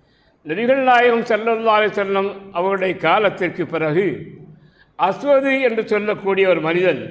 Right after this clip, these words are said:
தன்னை நபி என்று வாதித்து கொண்டிருந்தான். தனக்கென்று ஒரு பெரிய கூட்டத்தை ஏற்படுத்தி கொண்டு நான் தான் நபி என்று வாதித்து கொண்டிருந்தான். அப்பொழுது உள்ள அந்த காலகட்டத்தில் இந்த அபு முஸ்லிம் ஹவுலானி என்பவர்கள்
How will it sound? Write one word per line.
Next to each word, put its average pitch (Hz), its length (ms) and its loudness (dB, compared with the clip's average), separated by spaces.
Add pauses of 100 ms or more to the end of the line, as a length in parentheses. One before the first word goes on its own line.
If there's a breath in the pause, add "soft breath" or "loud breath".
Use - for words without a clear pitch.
(520 loud breath)
தன்னை 233 440 2
நபி 202 420 0 (200)
என்று 214 240 -2
வாதித்து 196 520 2
கொண்டிருந்தான். 156 640 0 (800 soft breath)
தனக்கென்று 262 540 2
ஒரு 254 140 2
பெரிய 233 360 0 (100)
கூட்டத்தை 226 600 -2
ஏற்படுத்தி 180 560 -2
கொண்டு 165 340 -4 (420 loud breath)
நான் 208 380 0
தான் 254 240 4
நபி 220 360 0 (320)
என்று 214 240 -4
வாதித்து 208 460 0
கொண்டிருந்தான். 160 640 -2 (840 soft breath)
அப்பொழுது 226 420 0
உள்ள 214 160 2
அந்த 185 240 0
காலகட்டத்தில் 175 880 -2 (460 loud breath)
இந்த 165 220 -4
அபு 190 340 0
முஸ்லிம் 247 440 -2
ஹவுலானி 240 640 2
என்பவர்கள் 185 640 2